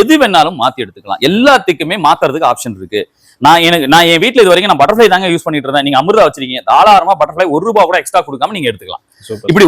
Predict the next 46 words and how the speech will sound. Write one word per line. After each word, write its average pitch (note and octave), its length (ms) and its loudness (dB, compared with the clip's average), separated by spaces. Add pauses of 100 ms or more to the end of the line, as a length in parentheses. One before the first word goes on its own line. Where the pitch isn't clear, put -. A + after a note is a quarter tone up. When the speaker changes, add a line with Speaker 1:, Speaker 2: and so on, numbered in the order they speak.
Speaker 1:
ஒரு B3+ 180 6
ஒரு D4 160 2
பிராண்டுமே F3 340 2 (180)
நீங்க, D#3 220 -2 (120)
நீங்க, D3 140 0 (180)
நீங்க D#3 180 0
ஏற்கனவே F#3+ 240 -2
யூஸ் A#3+ 140 -4
பண்ணிட்டு F#3+ 200 -4
இருந்தீங்கன்னா D#3 240 -2 (100)
கண்டிப்பா F3+ 420 -2
அந்த D3+ 140 -2
ரேஞ்சில D3+ 260 -4
நம்ம C#3 140 -8
கொடுத்துட்டு A#2+ 260 -10
இருக்கோம். C3 200 -2 (400)
அடுத்து A#3 240 4 (200)
இது D#3 120 -4
கூட G3+ 100 2 (160)
பாத்துருங்க, B2 320 -2 (180)
பாத்திரம் F3 320 2
தான் F#3 140 -2
ஒரு A#2 140 -6
பெரிய D3+ 200 -2 (300)
இது. D2 100 -16 (380)
அதாவது D3+ 260 2
வீடு E3 220 0
கிச்சனே D#3+ 380 -6
நிறைஞ்சு B2+ 380 -4
நீங்க B2 200 -6
லாஃப்ட்ல E3 340 0
கட்டி D#3 260 -4
போட்டு C#3+ 300 -6
மேல D#3+ 340 0
இதெல்லாம் D#3+ 320 -2
நான் D#3 100 -2
இப்ப D#3+ 140 -2
யூஸ் F3 140 -4
பண்ண D#3 160 -6
மாட்டேன் C3+ 200 0
அப்படின்னு F3+ 300 -6
சொல்ற F3+ 280 0
அளவுக்கு F#3 220 0
நம்ம C#3 160 -10
கொடுத்துருக்கோம். B2+ 400 -4 (300)
பாருங்க, C3+ 240 2